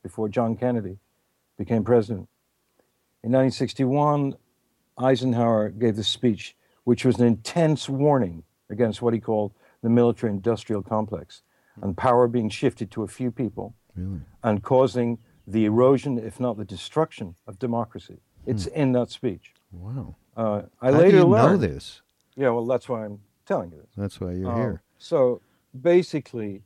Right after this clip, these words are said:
Speaker 1: I did some research and found out that when the speech was originally written by a combination of people, including Eisenhower, he talked about it being the military-industrial congressional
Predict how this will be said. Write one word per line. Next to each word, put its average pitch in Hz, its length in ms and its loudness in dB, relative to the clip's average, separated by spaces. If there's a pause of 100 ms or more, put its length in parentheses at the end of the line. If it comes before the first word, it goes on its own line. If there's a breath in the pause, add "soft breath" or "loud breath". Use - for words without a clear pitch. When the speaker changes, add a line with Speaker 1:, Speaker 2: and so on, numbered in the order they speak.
(400)
Speaker 1:
I 127 80 -2
did 131 180 -4
some 156 180 -8
research 131 380 -6
and 131 120 -6
found 143 200 0
out 139 80 0
that 135 160 0 (560)
when 170 200 2
the 156 60 0
speech - 400 0
was 160 160 2
originally 156 380 2
written 135 380 2
by 110 160 6
a 107 40 0
combination 131 540 0
of - 80 -16
people, 131 280 -2
including 185 420 2
Eisenhower, 92 520 -2 (840)
he 139 120 -2
talked 170 240 2
about 160 160 4
it 135 100 0
being 131 160 2
the 127 60 2
military-industrial 139 800 2
congressional 123 920 0